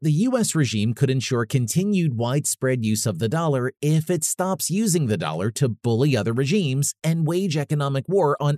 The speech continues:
every regime that annoys the foreign policy establishment. Without the dollar's weaponization, especially with reduced monetary inflation, there is very little motivation to abandon the dollar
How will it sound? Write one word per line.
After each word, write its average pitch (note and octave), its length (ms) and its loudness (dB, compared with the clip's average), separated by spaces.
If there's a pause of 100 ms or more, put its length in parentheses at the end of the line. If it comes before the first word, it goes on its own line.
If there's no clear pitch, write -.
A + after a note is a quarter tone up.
(140)
every D3 340 0
regime B2 440 0
that B2 120 0
annoys G2+ 380 -2
the B2+ 100 0
foreign G2+ 320 -2
policy F#2 460 -2
establishment. B2 720 -2 (1200)
Without G#3 320 2
the A3+ 100 4
dollar's D3 360 2
weaponization, A#2+ 760 0 (300)
especially C3 680 0
with G#2+ 240 0
reduced A#2 420 0
monetary A#2 560 0
inflation, F#3+ 520 -2 (580)
there F3+ 220 4
is B2+ 140 2
very C#3 560 6
little B2 260 4
motivation A2 680 2
to C#3 180 2
abandon D#3+ 480 2
the C3+ 80 2
dollar D#3+ 400 2